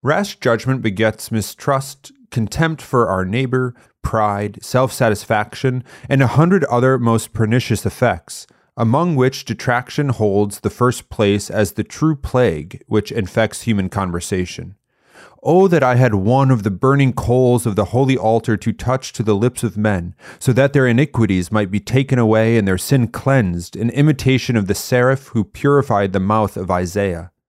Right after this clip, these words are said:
Whoever robs his neighbor of his good name, in addition to the sin he commits, is obligated to make reparation in various ways, depending upon what kind of detraction was involved.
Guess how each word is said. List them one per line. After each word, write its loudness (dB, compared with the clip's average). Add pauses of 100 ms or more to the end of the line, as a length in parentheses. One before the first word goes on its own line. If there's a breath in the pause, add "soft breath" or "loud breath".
(720)
Whoever 4
robs 2
his 0
neighbor 2
of 0
his -2
good -2
name, -4
in 0
addition 0
to 0
the -2
sin 0
he 2
commits, -4 (400 loud breath)
is 2
obligated 2
to -2
make 2
reparation 2
in 0
various 0
ways, 0
depending 2
upon 0
what 0
kind 2
of 0
detraction -2
was 2
involved. -2